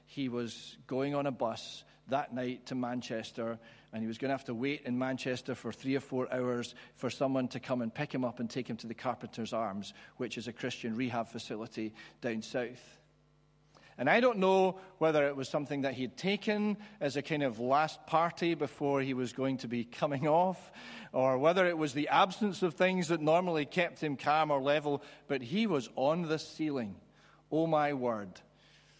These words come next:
And we, we, we had so many guys, we just split into two groups. And it was just me and one other leader, David. And so David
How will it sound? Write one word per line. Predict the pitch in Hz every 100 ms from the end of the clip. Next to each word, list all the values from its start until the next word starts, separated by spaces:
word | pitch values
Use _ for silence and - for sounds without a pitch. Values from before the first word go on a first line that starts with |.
| _ -
And | 156
we, | 160 160
we, | 143 151
we | 143 156
had | 156 131
so | - 170
many | 165 151
guys, | 147 147 127
we | 139
just | 131 -
split | - 156
into | 143 135 127
two | - 147
groups. | 127 156 131 - - - - - _ -
And | 127
it | 131
was | 127
just | 151 143
me | 147
and | 139
one | 135 139
other | 135
leader, | 131 139 131
David. | 113 139 131 117
And | 120
so | -
David | 120 185 240 202